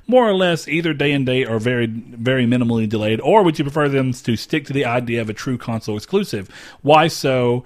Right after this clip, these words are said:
for either one? Uh, Liam is the first one, and actually I really like what he said. Nintendo needs them and why they death grip them because they push sales.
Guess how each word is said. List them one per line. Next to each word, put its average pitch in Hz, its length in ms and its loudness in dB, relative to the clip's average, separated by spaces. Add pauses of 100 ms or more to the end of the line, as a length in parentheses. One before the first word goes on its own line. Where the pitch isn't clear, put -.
(220)
for 123 340 0
either 107 320 0
one? 101 480 -4 (380)
Uh, 110 300 -2 (240)
Liam 147 680 2 (1300)
is 120 220 -4
the 127 80 -4
first 208 260 0
one, 175 160 0
and 185 100 0
actually 247 240 -2
I 240 40 0
really 240 200 2
like 240 120 -2
what 240 100 -2
he - 60 -8
said. 202 180 0
Nintendo 247 460 0
needs 190 260 -2
them 190 160 -2
and 127 160 0
why 135 200 0
they 139 260 0
death 127 340 -2
grip 120 260 -2
them 120 180 -2
because 120 300 -4
they 110 80 -2
push 95 200 -4
sales. 101 380 -6